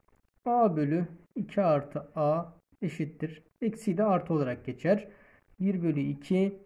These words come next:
eksi bir bölü dört. Paydasını eşitleyelim bunların. Şurası iki bölü dört olur.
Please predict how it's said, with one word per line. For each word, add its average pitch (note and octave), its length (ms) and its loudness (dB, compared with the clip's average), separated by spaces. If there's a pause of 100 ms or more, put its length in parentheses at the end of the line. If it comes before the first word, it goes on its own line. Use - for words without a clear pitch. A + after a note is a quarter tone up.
(220)
eksi D#3 440 -6
bir D3+ 220 -4
bölü E3+ 220 -2
dört. E3+ 360 -2 (480)
Paydasını G#3+ 460 4
eşitleyelim D3 500 0
bunların. D3 380 -2 (1300)
Şurası - 520 -4 (100)
iki G#3 300 -2
bölü D3 220 0
dört D#3+ 300 0
olur. F3+ 400 -2